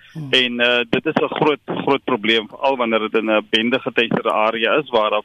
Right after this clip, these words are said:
Speaker 2: vier of vyf verskillende, ek het navorsing gedoen van 'n gemeenskap waar daar omtrent, uh, sewentien verskillende bendegroepe net in 'n een gemeenskap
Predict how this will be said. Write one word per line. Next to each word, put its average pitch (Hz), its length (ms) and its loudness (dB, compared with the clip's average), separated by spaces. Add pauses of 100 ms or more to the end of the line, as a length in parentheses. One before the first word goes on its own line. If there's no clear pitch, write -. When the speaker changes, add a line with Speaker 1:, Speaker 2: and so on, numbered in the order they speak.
Speaker 2:
vier 139 280 2
of 113 140 -2
vyf 143 200 0
verskillende, 110 600 0 (320)
ek - 140 -4
het 139 100 0
navorsing 135 680 -2
gedoen 165 320 -2
van 127 200 -2
'n 120 60 0
gemeenskap 117 680 0
waar 113 220 0
daar 110 260 2 (360)
omtrent, 127 760 0
uh, 123 380 2 (200)
sewentien 147 580 2
verskillende 123 460 0
bendegroepe 117 540 -2
net 117 180 -2
in 123 80 0
'n 113 160 2
een 131 120 2
gemeenskap 107 580 0